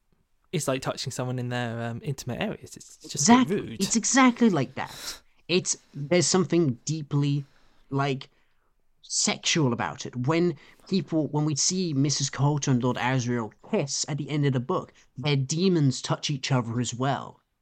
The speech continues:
Speaker 2: It's to be understood. And slight spoiler, at a certain point in the series, we see two characters who kiss for the first time touch each other's demons, because it's this profoundly intimate moment.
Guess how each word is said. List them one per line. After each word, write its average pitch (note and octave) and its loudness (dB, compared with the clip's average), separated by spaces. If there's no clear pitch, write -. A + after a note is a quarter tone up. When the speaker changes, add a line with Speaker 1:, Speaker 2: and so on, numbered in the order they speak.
Speaker 2:
It's D3 -2
to F#3 2
be D#3+ -4
understood. D#3 2
And C3+ -2
slight - -2
spoiler, D3+ 2
at C3+ -2
a C#3+ 0
certain D#3 6
point D3 2
in D3 4
the C3 4
series, B2+ 4
we B2+ 0
see D3 0
two D3+ -2
characters C3+ 2
who C3+ 0
kiss F3+ 0
for C#3+ 0
the C3+ 4
first B2+ -2
time A2+ -2
touch - -2
each D3 -4
other's B2+ 2
demons, B2+ -2
because C#3+ 0
it's C3+ -2
this C#3 0
profoundly C3+ 0
intimate C3 2
moment. B2+ 2